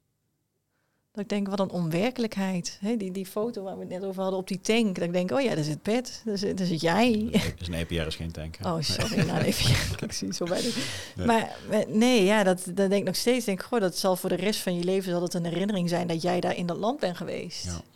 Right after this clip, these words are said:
Speaker 1: Maar ja, ook een herinnering. Ja, weet je, is wel iets wat voorbij is gegaan. Alleen is wel een voedingsbodem geweest voor hetgeen wat we nu doen.
Speaker 2: Mhm.
Speaker 1: Ja.
Speaker 2: Wat vind je van de studio? Het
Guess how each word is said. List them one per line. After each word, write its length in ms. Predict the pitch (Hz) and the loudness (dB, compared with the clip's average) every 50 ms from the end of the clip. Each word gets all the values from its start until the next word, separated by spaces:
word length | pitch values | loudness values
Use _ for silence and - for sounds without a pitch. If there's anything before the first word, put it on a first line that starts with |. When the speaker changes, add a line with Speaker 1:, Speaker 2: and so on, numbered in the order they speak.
| _ _ _ _ _ _ _ | _ _ _ _ _ _ _
Speaker 1:
Maar 100 | - 120 | -6 -6
ja, 100 | - - | -6 -4
ook 180 | - 185 185 - | -4 -6 -6 -8
een 80 | 160 | -8
herinnering. 640 | 160 156 151 170 208 247 269 - 151 151 147 160 165 - | -10 -10 -8 -6 -6 -6 -6 -6 -8 -8 -10 -10 -10 -8
Ja, 140 | - 196 | -8 -8
weet 120 | 196 185 - | -8 -10 -10
je, 80 | - | -10
is 60 | 208 185 | -10 -8
wel 160 | 180 156 175 | -8 -8 -8
iets 120 | 170 165 | -8 -10
wat 140 | 170 156 - | -12 -12 -14
voorbij 340 | - - 160 165 196 233 240 | -14 -10 -8 -6 -6 -6 -6
is 120 | 190 - | -8 -10
gegaan. 360 | - 170 156 - 127 - - | -12 -14 -14 -12 -12 -12 -10
Alleen 220 | - 165 165 - 160 | -10 -10 -8 -8 -8
is 80 | 170 | -8
wel 160 | 165 175 165 160 | -6 -6 -6 -6
een 60 | 165 | -8
voedingsbodem 680 | - - 220 240 233 196 - - - 135 139 160 165 | -8 -8 -6 -6 -6 -6 -6 -8 -8 -8 -8 -8 -8
geweest 280 | - - - 165 160 - | -10 -10 -10 -8 -8 -8
voor 120 | - - | -10 -10
hetgeen 260 | - - - - - | -10 -10 -10 -12 -10
wat 120 | - 175 175 | -10 -10 -8
we 80 | 180 | -8
nu 140 | 175 170 165 | -10 -8 -6
doen. 200 | 185 180 226 233 | -6 -4 -4 -4
Speaker 2:
Mhm. 380 | - - 160 165 165 170 - 233 | -4 -6 -8 -10 -12 -12 -12 -10
Speaker 1:
Ja. 60 | 233 226 226 _ _ _ _ _ _ _ _ _ _ _ _ _ | -10 -10 -14 _ _ _ _ _ _ _ _ _ _ _ _ _
Speaker 2:
Wat 160 | _ 90 90 - | _ -12 -8 -6
vind 120 | 120 113 | -6 -6
je 60 | - | -4
van 100 | - 110 | -6 -6
de 60 | 101 | -6
studio? 400 | 95 - - 127 117 92 82 80 | -6 -6 -6 -6 -4 -4 -4 -6
Het 120 | 78 78 | -6 -10